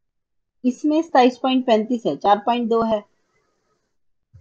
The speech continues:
Decimal के बाद पैंतीस तो आ गया, सताईस तो आ नहीं सकता।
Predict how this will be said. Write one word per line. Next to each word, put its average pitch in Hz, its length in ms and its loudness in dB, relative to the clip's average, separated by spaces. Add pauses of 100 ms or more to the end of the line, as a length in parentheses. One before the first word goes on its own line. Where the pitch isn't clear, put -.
(680)
Decimal 262 600 2
के 262 100 2
बाद 233 340 4 (140)
पैंतीस 220 380 -2
तो - 80 -4
आ 165 160 6
गया, 156 240 2
सताईस 196 440 -2
तो 202 80 0
आ 175 120 4
नहीं 165 140 -2
सकता। 165 380 -10